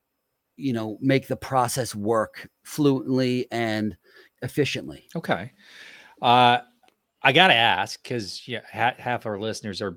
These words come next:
Speaker 2: are business owners, probably at least, you know, uh,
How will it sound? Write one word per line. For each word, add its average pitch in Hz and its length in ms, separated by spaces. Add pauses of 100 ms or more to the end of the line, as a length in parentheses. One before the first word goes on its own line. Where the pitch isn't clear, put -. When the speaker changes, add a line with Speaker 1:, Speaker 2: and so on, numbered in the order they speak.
Speaker 2:
are 95 80
business 101 460
owners, 92 240
probably 92 480
at 90 240
least, 107 400
you 101 80
know, 92 240 (380)
uh, 98 420